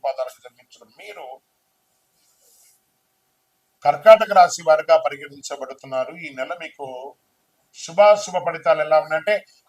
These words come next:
అష్టమ శని యొక్క భారం ఈ నెల తొలగిపోతుంది. అద్భుతం కదండి మీకు. పన్నెండవ ఇంట్లో కుజుడి సంచారం అనుకూలం,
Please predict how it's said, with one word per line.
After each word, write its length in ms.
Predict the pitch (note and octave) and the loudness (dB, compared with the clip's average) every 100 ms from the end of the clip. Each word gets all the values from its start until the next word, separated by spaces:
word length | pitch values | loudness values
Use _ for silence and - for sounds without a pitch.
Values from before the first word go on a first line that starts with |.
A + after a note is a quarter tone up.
| _ E3 | _ 0
అష్టమ 480 | F3 - - A3+ A#3 | 0 -6 4 4 4
శని 280 | - A3+ | 2 0
యొక్క 240 | A3 G#3+ G3+ | 0 2 2
భారం 580 | G3+ - F3 G#3+ A#3 G#3+ | 4 6 8 8 8 2
ఈ 80 | G3+ | -2
నెల 140 | F#3+ | 0
తొలగిపోతుంది. 960 | G3+ F3 F3 F3+ - E3 C#3+ C#3+ B2 A#2+ _ _ _ _ _ _ _ _ _ - | 0 0 -4 -6 -6 -6 -6 -16 -20 -20 _ _ _ _ _ _ _ _ _ -2
అద్భుతం 460 | D3 F3+ G#3 G#3 | -2 -2 -2 4
కదండి 400 | G3+ G3+ G#3 G3+ | 4 4 2 0
మీకు. 440 | G3+ G3+ G#3+ A3 G#3+ _ _ - _ _ _ _ _ _ - | -6 -10 -4 -4 -4 _ _ -20 _ _ _ _ _ _ 0
పన్నెండవ 360 | F3 A3 A#3 | 2 2 2
ఇంట్లో 280 | A#3 G#3+ G3+ | 0 0 -4
కుజుడి 340 | G3 G3+ G#3 G#3 | -6 -8 -10 -6
సంచారం 480 | G3 G3 G3 G3+ | -6 4 4 6
అనుకూలం, 380 | F3 E3 E3+ D3 | 2 -4 -6 -8